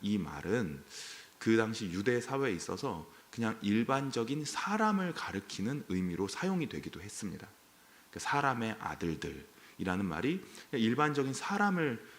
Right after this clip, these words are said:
어, 가리키는 그러한 의미로 사용이 됐지요. 그래서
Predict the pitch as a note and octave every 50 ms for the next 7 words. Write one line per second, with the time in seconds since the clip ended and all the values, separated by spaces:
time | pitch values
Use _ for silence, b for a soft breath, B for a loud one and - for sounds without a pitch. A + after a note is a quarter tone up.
0 | B B B B E2+ D#2+ - - - F2+ G#2 - - - D#2+ D#2+ G2+ C3+ D2 -
1 | - - - G#2 G2+ G2+ G2 - F2 F2 E2+ E2+ D#2+ D#2+ D2+ - B2 C#3+ C#3 B2+
2 | B2 G#2+ - - - - - F#2 D#2+ D2+ - - B B B B B B - -
3 | A2+ A#2 C#3+ D#3 A#2+ F2 -